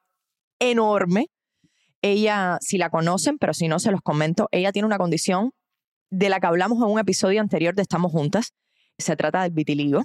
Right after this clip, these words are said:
pero hoy no me quisiera centrar y enfocar precisamente en eso, sino en la evolución y el crecimiento que ella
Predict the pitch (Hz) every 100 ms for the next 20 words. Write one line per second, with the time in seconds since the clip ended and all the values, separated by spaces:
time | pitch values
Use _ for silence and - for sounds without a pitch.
0 | - _ _ _ 247 294 233 269 - _
1 | _ _ - _ - 254 277 226 233 -
2 | 214 214 240 277 226 240 247 214 190 196
3 | 214 - 196 165 170 170 185 196 180 202
4 | 185 185 202 240 196 143 - 170 180 -
5 | 208 185 170 170 165 202 214 233 175 156
6 | - 165 175 185 220 - 165 147 151 151